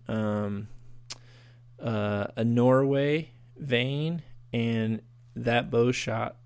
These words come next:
really, really good. Then I switched last year when I started shooting, uh,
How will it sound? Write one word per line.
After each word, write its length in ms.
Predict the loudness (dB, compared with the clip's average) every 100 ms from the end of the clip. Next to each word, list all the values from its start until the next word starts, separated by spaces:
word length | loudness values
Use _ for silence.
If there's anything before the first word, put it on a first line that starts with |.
| -12
really, 560 | -6 0 2 2 0
really 280 | -2 -2 -2
good. 360 | 0 0 0 -6 -20 -20 -20 -20 -20 -20 -12
Then 640 | -2 2 2 0 -2 -4 -6
I 120 | 0 0
switched 760 | 2 0 0 -2 -4 -6 -10 -14 -14 -4
last 500 | 0 2 0 -2 -2
year 420 | 0 0 -2 -6 -12
when 240 | -8 -4 -2
I 100 | -4
started 380 | -4 -2 -2
shooting, 540 | -2 -2 0 0 -2 -4 -6 -4
uh, 420 | -2 -2 -2